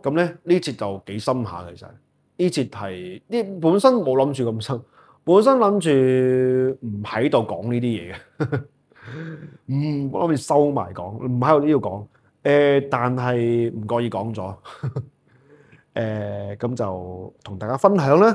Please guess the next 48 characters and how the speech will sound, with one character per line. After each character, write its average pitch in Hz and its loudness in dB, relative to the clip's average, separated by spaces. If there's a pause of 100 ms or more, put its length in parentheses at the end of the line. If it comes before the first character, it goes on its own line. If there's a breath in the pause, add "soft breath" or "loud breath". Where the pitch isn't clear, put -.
分 180 0
享 131 0
我 117 2
呢 143 0
個 131 0 (320)
嘅 98 -6
睇 110 -8
法 113 -2
啦。 131 -4 (400 soft breath)
即 254 2
係 262 4
一 262 2
跟 254 4
咗 208 6
啲 202 6
新 208 2
聞 185 0
好 131 0
耐 98 -8
啦， 107 -4
跟 143 -2
咗 135 -4
呢 127 -2
啲 139 -4
即 151 -2
係 135 -2
woke 135 -10
culture 127 -6
又 90 -12
好 98 -8
啊， 98 -2
或 98 -8
者 135 -4
今 123 -2
日 117 -4
A 135 -4
I 123 0
話 98 -2
呢 143 -4
個 123 -2
淘 90 -18
汰 101 -10
嗰 110 -4 (160)
個 107 -4
新 127 -6
聞 113 -6
又 98 -8
好， 95 -12